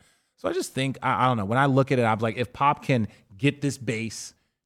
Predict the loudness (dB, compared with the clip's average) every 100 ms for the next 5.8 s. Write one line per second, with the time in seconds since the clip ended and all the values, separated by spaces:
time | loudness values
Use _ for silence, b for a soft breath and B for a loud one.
0 | -12 -2 0 2 2 2 0 -4 -4 -6
1 | -8 b b -14 -6 -2 0 0 0 -2
2 | -2 0 0 -2 -4 -8 -4 -2 0 0
3 | -4 -4 -6 -6 -6 -4 -4 -2 0 -2
4 | -4 -10 -6 -6 -4 -8 -6 -4 -4 -4
5 | -2 -2 -4 -4 -4 -4 -4